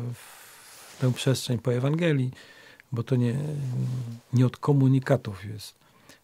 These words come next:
tamten moment, tylko od wyjaśnienia Słowa Bożego. I tu rozróżniamy komunikaty od, e, listów pasterskich. Listy, jeżeli mają być odczytane, no to są czytane właśnie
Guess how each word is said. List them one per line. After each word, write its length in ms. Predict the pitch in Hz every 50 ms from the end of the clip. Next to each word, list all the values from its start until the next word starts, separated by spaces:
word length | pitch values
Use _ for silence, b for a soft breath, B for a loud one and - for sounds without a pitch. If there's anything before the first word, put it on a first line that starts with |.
| _ -
tamten 340 | 117 110 107 - 123 117
moment, 360 | 113 113 110 107 107 110 110 113
tylko 160 | 123 117 120
od 100 | 113 113
wyjaśnienia 400 | 117 120 113 - - 135 139 135
Słowa 280 | - - 160 143 127
Bożego. 460 | 117 117 113 104 110 113 107 107 110 113 - B B B B B B B B B B B B _ -
I 80 | 123 107
tu 200 | - 135 127 113
rozróżniamy 680 | 123 117 113 123 127 113 120 151 151 135 120 117 113
komunikaty 1080 | - - - 135 131 131 131 127 127 123 - - 117 107 104 - - 143 139 131 127 120
od, 380 | 120 120 - - - - - - 123 120 117 117 117 117 117 117 117 120 117 117 117 113 117 113 113 113 123 101
e, 40 | 113
listów 300 | 147 151 - - 113 -
pasterskich. 800 | - - 98 - - - 95 90 - - - - - - - - - 110 - - B B B B B B B B B B -
Listy, 500 | 113 107 104 - - - 131 127 131 127 135 - - 131
jeżeli 400 | 131 117 110 107 113 113 117 120
mają 240 | 127 127 120 113
być 160 | 110 110 104 107
odczytane, 520 | - - - - 104 - 104 113 135 170
no 140 | 170 156 147
to 100 | - 139
są 180 | - - 139
czytane 400 | 131 - 127 - - 101 101 120
właśnie 400 | 117 110 110 - - 131 127 131